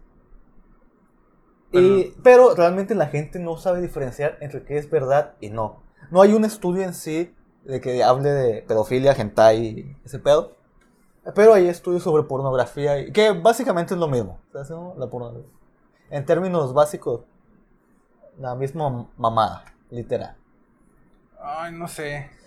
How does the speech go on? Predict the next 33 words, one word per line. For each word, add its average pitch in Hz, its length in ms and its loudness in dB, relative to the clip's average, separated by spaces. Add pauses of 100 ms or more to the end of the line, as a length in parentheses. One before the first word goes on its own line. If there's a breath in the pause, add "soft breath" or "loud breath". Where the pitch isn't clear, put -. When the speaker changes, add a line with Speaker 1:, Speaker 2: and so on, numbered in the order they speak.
(160)
Speaker 1:
Yo 277 140 0
considero 262 360 0
Speaker 2:
Ay, - 60 -6
Speaker 1:
que, 220 80 -2
o 180 160 -4
Speaker 2:
yo 170 60 0
Speaker 1:
sea, 180 120 6
Speaker 2:
diferiría 147 600 -2
poquito 147 400 -18
contigo. 127 560 -18 (100)
Speaker 1:
pues 220 140 2
es 220 100 -2
que 294 60 -4
el 226 80 -4
punto 240 280 -4
es 247 80 -6
el 180 120 -2
mismo, 156 320 -2
o 135 80 -8
sea, 147 160 -4
es 151 80 -14
como, 165 220 -14
o 139 60 -12
sea, 127 300 -6
es 131 80 -12
de 156 60 -2
excitación. 131 680 -6
Speaker 2:
O 151 40 -4
sea, 165 300 0
entiendo 208 540 -6
que 208 160 -4
es 196 100 -6
con 247 360 -12